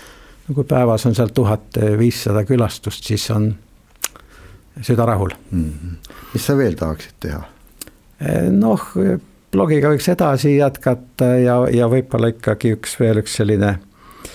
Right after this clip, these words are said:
Speaker 1: eh, laiem liikumist puudutav, eh, raamat veel kokku panna. Just laiast liikumisest, normaalsest liikumisest, lihtsast liikumisest.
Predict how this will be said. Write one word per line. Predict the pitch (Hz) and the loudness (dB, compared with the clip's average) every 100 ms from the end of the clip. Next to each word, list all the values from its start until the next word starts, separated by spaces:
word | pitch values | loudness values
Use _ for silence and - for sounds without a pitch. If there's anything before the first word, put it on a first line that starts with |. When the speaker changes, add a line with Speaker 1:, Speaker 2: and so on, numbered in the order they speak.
| - - - - _ _ - | -20 -20 -20 -20 _ _ -4
Speaker 1:
eh, | 120 104 101 98 92 - - - | 0 2 2 2 0 -6 -14 -4
laiem | 110 107 117 107 92 92 - - 107 | 0 2 4 4 4 2 0 -8 0
liikumist | 117 - - 101 - - | 0 0 -2 -2 -2 -6
puudutav, | 110 104 104 - 107 101 98 - - _ - - | -2 -2 -4 -6 -2 -2 -4 -12 -20 _ -20 -18
eh, | - - _ - 135 117 110 113 | -16 -18 _ -12 -8 -6 -4 -2
raamat | 113 101 98 - | 0 0 -4 -6
veel | 110 | -6
kokku | 107 - - | -6 -6 -16
panna. | - 92 - - _ _ _ _ _ | -18 -20 -20 -20 _ _ _ _ _
Just | 156 127 - | -2 0 2
laiast | 143 113 - | 2 2 0
liikumisest, | 117 107 - 104 - - | 0 0 -2 -8 -8 -4
normaalsest | 120 117 127 113 - - | 0 2 2 0 -2 -2
liikumisest, | 120 110 120 113 - 131 | -2 -2 -4 -6 -6 0
lihtsast | 143 - - - | 0 0 -6 -2
liikumisest. | 113 107 - - - - - | -2 -2 -4 -8 -8 -18 -20